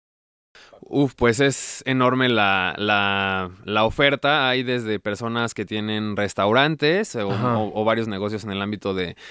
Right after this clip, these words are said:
Speaker 1: de alimentos y bebidas, de bares. Eh, hay personas diseñadores de modas, hay diseñadores, este, de interiores, hay arquitectos, hay médicos, hay cantantes,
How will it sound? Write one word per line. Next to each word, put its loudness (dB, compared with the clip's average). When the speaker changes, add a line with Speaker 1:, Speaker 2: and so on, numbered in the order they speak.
Speaker 1:
de 0
alimentos 0
y -2
bebidas, 2
de -8
bares. 0
Eh, -2
hay 0
personas -4
diseñadores 0
de -2
modas, 2
hay -2
diseñadores, -4
este, -8
de -4
interiores, 0
hay -4
arquitectos, -4
hay -4
médicos, -2
hay -6
cantantes, 0